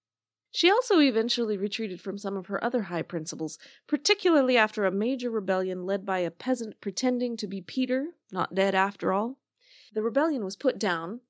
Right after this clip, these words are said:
and the pretender executed, but Catherine was shaken. After all her work to help peasants and serfs, what did she get in return? This was the kind of thanks she got? It was the church and the nobility who had supported her.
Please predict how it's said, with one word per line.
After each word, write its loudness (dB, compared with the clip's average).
and -4
the -4
pretender -4
executed, -6
but -4
Catherine -10
was -8
shaken. -2
After -2
all 4
her 2
work 0
to -8
help -4
peasants 2
and -4
serfs, 0
what 2
did 0
she 4
get 2
in -4
return? 0
This 2
was 4
the 2
kind 4
of -2
thanks 4
she 2
got? 4
It 4
was 0
the 0
church 4
and 2
the 0
nobility 2
who 0
had -2
supported 2
her. -4